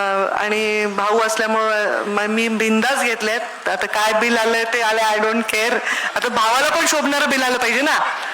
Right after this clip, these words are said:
भाऊ लहान नाहीये ना, छोटा मोठा माणूस थोडी आहे, त्याच्या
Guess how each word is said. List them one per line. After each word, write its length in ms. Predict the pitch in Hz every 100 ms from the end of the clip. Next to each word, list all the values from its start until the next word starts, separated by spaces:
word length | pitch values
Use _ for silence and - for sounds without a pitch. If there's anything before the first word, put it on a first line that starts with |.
| - - - - - -
भाऊ 260 | 202 233 294
लहान 340 | 302 262 311
नाहीये 280 | 320 339 277
ना, 280 | 285 254 -
छोटा 200 | 269 285
मोठा 260 | - 302
माणूस 320 | 285 277 311
थोडी 260 | 311 311 302
आहे, 140 | 185 165 - - -
त्याच्या 260 | - 233 294